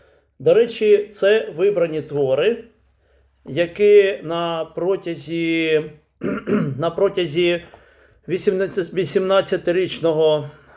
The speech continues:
е, працювання в музичній школі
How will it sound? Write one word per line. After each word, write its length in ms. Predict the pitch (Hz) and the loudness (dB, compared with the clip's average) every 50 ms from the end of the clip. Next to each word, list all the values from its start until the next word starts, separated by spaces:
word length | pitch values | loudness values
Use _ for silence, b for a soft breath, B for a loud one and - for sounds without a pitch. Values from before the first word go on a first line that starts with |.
| B B B | B B B
е, 240 | 143 143 143 143 143 | -12 -8 -6 -6 -4
працювання 760 | 139 160 160 143 - - 170 160 170 170 160 151 147 143 | -4 -6 -6 -6 -4 -4 0 2 4 4 2 2 0 -2
в 40 | 139 | -4
музичній 500 | 143 151 139 147 156 139 143 - 143 139 | -4 -4 -6 -6 -8 -8 -8 -8 -8 -8
школі 500 | 139 - - 175 190 214 226 233 247 247 | -8 -8 -2 2 4 4 4 4 2 0